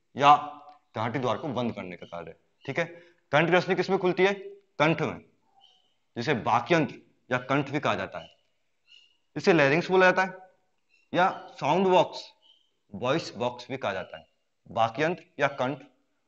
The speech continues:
जिसका दूसरा नाम इंग्लिश में बात की जाए तो लैरिंक्स या वॉइस बॉक्स, साउंड बॉक्स, ध्वनि पीटिका, यानी जो ध्वनि उत्पन्न करने का कार्य कौन करता है? कंठ करता है। ध्वनि उत्पन्न करने का कार्य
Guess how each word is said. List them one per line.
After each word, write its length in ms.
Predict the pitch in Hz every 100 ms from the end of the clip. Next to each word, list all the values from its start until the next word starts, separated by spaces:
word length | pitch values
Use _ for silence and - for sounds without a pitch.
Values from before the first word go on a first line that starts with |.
| -
जिसका 200 | 113 135
दूसरा 260 | 131 143
नाम 180 | 151 151
इंग्लिश 220 | 143 139
में 80 | 165
बात 160 | 135 131
की 60 | 131
जाए 160 | 135
तो 180 | 135 123 - _ 95
लैरिंक्स 440 | 110 143 196 - - _ _ _ _
या 100 | - 110 95
वॉइस 340 | 123 180 - - 104
बॉक्स, 380 | 123 123 - - _ _ _
साउंड 340 | - 131 156 156
बॉक्स, 380 | 120 120 - - - _ 117
ध्वनि 300 | 113 127 170 175 -
पीटिका, 320 | 143 143 113 - - _ _ _ _
यानी 240 | 127 156 190 - - _ _ _ _ _
जो 140 | 120 180
ध्वनि 260 | 131 131
उत्पन्न 260 | 175 185 170
करने 180 | 160 165
का 60 | 165
कार्य 160 | 147
कौन 160 | 151 156
करता 240 | 147 139 143
है? 80 | 180 - 143
कंठ 200 | 139 -
करता 260 | 127 92
है। 80 | 85 - _ _ _ _ _ _ _
ध्वनि 220 | - 110 143
उत्पन्न 260 | 143 127
करने 180 | 120 110
का 60 | 110
कार्य 220 | 104 120